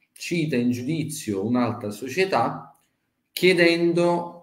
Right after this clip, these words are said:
che fosse dichiarata l'illiceità e l'abusività delle opere effettuate da parte convenuta su un ponticello di proprietà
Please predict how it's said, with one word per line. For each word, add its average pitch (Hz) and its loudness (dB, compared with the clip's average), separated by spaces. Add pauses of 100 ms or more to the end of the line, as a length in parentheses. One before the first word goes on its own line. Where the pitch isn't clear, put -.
(240)
che 135 -4
fosse 156 0
dichiarata 131 2
l'illiceità 120 0
e 107 2
l'abusività 113 -2
delle 110 0
opere 110 2
effettuate 107 -4
da 98 -6
parte 107 -8
convenuta 127 -10 (760)
su - 0
un 151 2
ponticello 135 0
di 147 -2
proprietà 143 0